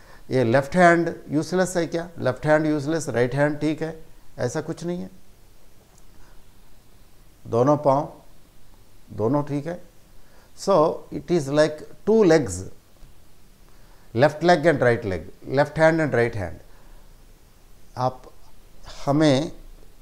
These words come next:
कंपेयर करना नहीं चाहिए, दोनों अपने आप में माहिर हैं, बहुत अच्छे हैं, लेकिन इन्वेस्ट किया जाए, नहीं किया जाए, इन्वेस्ट करे तो कब के-, का-, कब किया जाए?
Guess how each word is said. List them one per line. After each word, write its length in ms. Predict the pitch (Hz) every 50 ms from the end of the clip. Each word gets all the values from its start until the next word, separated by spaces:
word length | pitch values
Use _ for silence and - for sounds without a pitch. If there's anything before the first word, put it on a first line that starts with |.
| - -
कंपेयर 560 | - 147 147 156 - 185 190 190 - 185 - - - -
करना 320 | - 147 135 143 165 160
नहीं 160 | 147 131 117 107
चाहिए, 360 | - 98 82 76 85 85 - - - - - - - - - - - - - - - - - - - 107
दोनों 440 | 98 110 123 135 147 165 185 208 196 - - - - - - - -
अपने 240 | 127 117 - 131 123
आप 160 | 123 123 123 131
में 180 | 135 160 185 - - - - - - - - - - - - - -
माहिर 340 | 95 101 110 117 120 117 90
हैं, 140 | 82 - - - - -
बहुत 240 | 123 143 165 165 -
अच्छे 220 | 110 - - 101
हैं, 100 | - - - - - - - - - - - - - - - - - - - - - - -
लेकिन 460 | 135 214 214 - 226 190 196 202 208 - - - - - - - - - - - - - - - _ - - - - - - - - - -
इन्वेस्ट 380 | 165 202 233 254 240 247 -
किया 220 | - 214 233 233 226
जाए, 360 | 208 214 220 277 302 - - - - - -
नहीं 200 | - 165 196 220
किया 260 | 214 - 175 160 135 117
जाए, 240 | 101 95 87 92 - - - -
इन्वेस्ट 400 | 147 175 202 233 233 233 - -
करे 260 | - 208 214 233 247
तो 160 | 240 254 254
कब 240 | 247 247 254 240 240 - - 185
के-, 140 | 151 131
का-, 300 | - - - 156 147 131 -
कब 200 | - - - -
किया 180 | 170 165 147 123
जाए? 280 | 101 101 87 - -